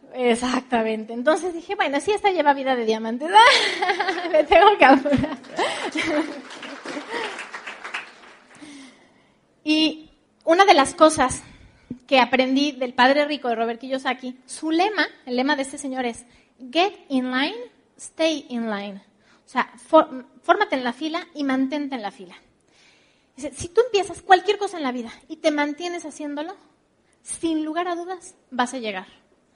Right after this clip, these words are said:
Y eso es lo que quiero dejarlos hoy. Que, que empiecen a, de verdad,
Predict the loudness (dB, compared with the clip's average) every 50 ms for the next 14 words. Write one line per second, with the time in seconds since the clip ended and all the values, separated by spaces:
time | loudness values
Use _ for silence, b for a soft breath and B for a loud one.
0 | b b b b b b b b b 4 4 4 4 2 -2 -4 -6 -6 -10 -10
1 | -8 -8 -8 -8 -10 -10 -10 -12 -10 -12 -12 -14 -14 _ _ b b b b b
2 | b b _ 2 2 2 2 0 -4 2 2 4 4 2 -2 -18 -20 _ _ _
3 | 0 0 0 4 6 4 4 4 2 -6 -6 -4 -2 -2 0 0 0 0 0 0
4 | -2